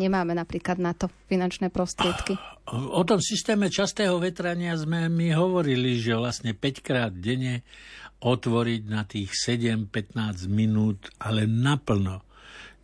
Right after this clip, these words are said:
Speaker 2: Nie na š-, medzierku šesť, sedem, desať centimetrovú okna.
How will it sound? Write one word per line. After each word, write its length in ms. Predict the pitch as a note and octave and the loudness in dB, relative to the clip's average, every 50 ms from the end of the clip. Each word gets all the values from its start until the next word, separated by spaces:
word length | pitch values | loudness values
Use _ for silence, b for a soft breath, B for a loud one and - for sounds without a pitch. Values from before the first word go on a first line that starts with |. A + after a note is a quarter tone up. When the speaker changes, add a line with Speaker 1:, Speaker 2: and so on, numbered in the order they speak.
| - G#2+ | -4 0
Speaker 2:
Nie 480 | A2 B2 C#3 D3+ D#3+ D#3+ D3 B2+ G#2 - B B B B B B B - | 2 2 4 4 4 2 0 -2 -4 -8 B B B B B B B -14
na 440 | - G#2+ G#2+ A2 G#2+ A#2 A#2+ A#2+ - | -10 -8 -6 -4 -4 -4 -6 -8 -8
š-, 280 | - - - - - - _ _ _ _ _ _ _ _ - - - - _ _ _ - | -8 -6 -6 -6 -6 -10 _ _ _ _ _ _ _ _ -20 -20 -20 -20 _ _ _ -10
medzierku 880 | - G#2 G#2 A#2 C3 C#3 B2 G#2 A2 A#2+ A#2+ A2+ A2 G#2 F#2+ - G#2+ G2 | -4 0 2 2 2 2 2 2 2 2 2 2 0 -2 -6 -8 -8 -8
šesť, 320 | - - - A#2+ A#2+ - | -4 -2 -2 -2 -2 -2
sedem, 400 | - - - A#2+ A2+ A#2 G#2+ G2+ | -2 -2 0 0 2 0 0 0
desať 560 | G2 F#2 A#2 A2 - - A2 G2 - - A2 | -2 -2 -2 -2 -2 -2 -4 -6 -6 -6 -6
centimetrovú 960 | A2+ A#2 - - G2+ G2+ G2+ F#2+ G2 - F#2+ G2 F#2+ F2 F2+ G2 G2+ F#2+ - - | -6 -6 -6 -6 -4 -2 -2 -2 -4 -6 -6 -6 -6 -6 -6 -8 -10 -10 -10 -10
okna. 480 | F#2 - - - G2 F#2+ G2 G2 - | -10 -10 -8 -8 -8 -8 -8 -10 -12